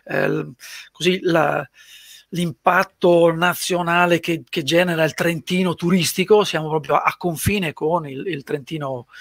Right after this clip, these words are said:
orientale e, e non siamo nemmeno nel Veneto industriale, quindi siamo ne-,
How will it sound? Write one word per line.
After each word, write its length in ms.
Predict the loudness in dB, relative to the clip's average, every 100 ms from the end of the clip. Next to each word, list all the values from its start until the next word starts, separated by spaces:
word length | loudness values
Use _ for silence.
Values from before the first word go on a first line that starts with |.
| -18 -18 -8
orientale 840 | 0 2 2 2 2 6 6 4 -2 -18 -18 -18 -6
e, 380 | 2 4 6 4 0
e 80 |
non 140 | -2 0
siamo 240 | 2 2
nemmeno 380 | 2 0 0 2
nel 160 | 0 0
Veneto 360 | 0 0 -2
industriale, 580 | -4 -6 0 2 4 2
quindi 220 | -2 -4 0
siamo 280 | 0 0
ne-, 160 | -2